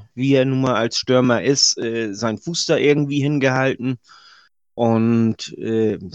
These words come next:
da, so, dass er reinging. Und also er hat wirklich ein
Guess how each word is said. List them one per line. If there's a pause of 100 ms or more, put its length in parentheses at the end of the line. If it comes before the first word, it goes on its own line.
(140)
da,
so,
dass
er
reinging. (1300)
Und
also
er
hat
wirklich
ein